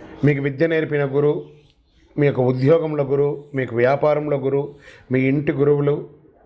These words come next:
జగద్గురువులందరినీ కూడాను ప్రార్థన చేసుకోండి. ఈ నెల మనం చెప్పుకోబోయే ఈ యొక్క జాతక ఫలితమంతా కూడాను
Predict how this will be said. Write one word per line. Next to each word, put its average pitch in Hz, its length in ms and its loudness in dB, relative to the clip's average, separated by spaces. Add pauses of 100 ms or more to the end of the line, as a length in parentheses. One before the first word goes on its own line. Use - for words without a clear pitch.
(400)
జగద్గురువులందరినీ 139 960 0
కూడాను 151 280 -2
ప్రార్థన 131 420 -2
చేసుకోండి. 139 840 -2 (2000)
ఈ 180 140 4
నెల 190 220 0
మనం 214 400 -2
చెప్పుకోబోయే 202 1120 0 (140)
ఈ 165 80 4
యొక్క 156 500 -2 (680)
జాతక 170 640 -2
ఫలితమంతా 175 580 -2
కూడాను 160 840 -2